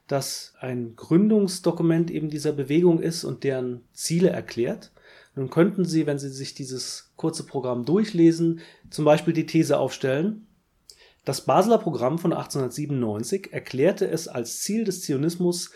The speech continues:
auf die Errichtung einer jüdischen Heimstätte in Palästina hinzuarbeiten." Soweit, so gut. Das wiederum steht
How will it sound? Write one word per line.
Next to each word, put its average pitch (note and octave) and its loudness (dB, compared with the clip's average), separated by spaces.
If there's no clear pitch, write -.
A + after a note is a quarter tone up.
auf C#3+ -2
die C#3+ -6
Errichtung F3+ -2
einer C3+ -2
jüdischen D3 -4
Heimstätte B2 -6
in C3 -8
Palästina C#3 -2
hinzuarbeiten." G#2+ -10
Soweit, B2 -2
so A#2+ -4
gut. - -4
Das F#3 2
wiederum D3+ 4
steht F3 2